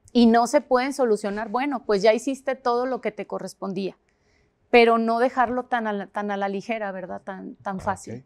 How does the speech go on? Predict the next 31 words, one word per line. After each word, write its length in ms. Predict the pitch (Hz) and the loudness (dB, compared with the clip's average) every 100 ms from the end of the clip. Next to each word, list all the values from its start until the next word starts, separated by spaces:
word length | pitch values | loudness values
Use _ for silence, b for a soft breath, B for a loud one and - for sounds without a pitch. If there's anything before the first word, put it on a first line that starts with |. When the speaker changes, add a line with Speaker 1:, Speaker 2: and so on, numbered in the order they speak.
| _ | _
Speaker 2:
Entonces 240 | 113 135 | -8 -6
se 80 | 139 | -6
trata 280 | 123 127 156 | -8 -8 -8
como 220 | 147 135 | -6 -4
de 160 | 120 107 | -4 -4
agotar 400 | 107 113 123 127 | -4 -6 -4 -2
las 200 | 143 143 | -4 -6
instancias, 640 | 127 - 131 131 - 104 | -10 -4 -4 -4 -8 -10
¿no? 240 | 117 151 - | -8 -8 -10
Speaker 1:
Sí. 240 | - - - B - | -10 -8 -8 B -4
Speaker 2:
Desde 320 | 127 117 123 | -2 -2 -2
tomar 400 | - 120 131 170 | 0 4 4 4
una 160 | 202 | 0
decisión 640 | 180 160 127 107 135 139 139 | -4 -8 -10 -8 -4 -4 -6
pensada, 720 | 123 107 - 127 131 143 143 | -8 -4 2 4 4 0 -6
meditada, 840 | 127 107 101 123 127 131 151 - - | -8 -8 -6 0 0 0 -4 -8 -10
al 140 | 117 | -8
momento 380 | 117 120 135 156 | -4 -2 -2 -2
de 100 | 135 | -4
contraer 420 | 123 110 113 117 | -6 -8 -8 -6
matrimonio, 600 | 127 120 110 117 120 135 | -8 -8 -10 -8 -6 -6
bien 260 | 127 131 131 | -6 -6 -4
consciente 600 | 160 147 - 143 139 139 | -4 -4 -6 -6 -6 -4
de 80 | 117 | -4
lo 140 | 107 | -8
que 80 | 113 | -12
implica, 520 | 104 120 120 143 175 - _ _ b b b b b | -10 -8 -6 -6 -8 -10 _ _ b b b b b
y 140 | 127 131 | -4 -2
si 160 | - | -4
se 180 | 120 131 | -4 -2
decide 760 | 120 110 156 160 170 175 185 | 0 -2 -2 -2 -2 -6 -8